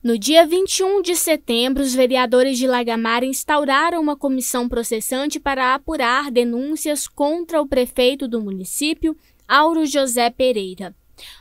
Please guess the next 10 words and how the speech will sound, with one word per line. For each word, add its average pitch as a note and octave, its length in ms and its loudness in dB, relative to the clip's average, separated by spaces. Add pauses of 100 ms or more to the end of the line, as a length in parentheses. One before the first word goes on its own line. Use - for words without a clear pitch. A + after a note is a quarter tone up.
(140)
Uma C#4+ 200 2
das C4 200 2
denúncias A#3 680 -2
foi A3+ 220 -2
feita A#3+ 400 -2
por A#3 160 -4
uma A3+ 200 -4
eleitora C4+ 720 2
de C4+ 120 -4
Lagamar, C4 680 -4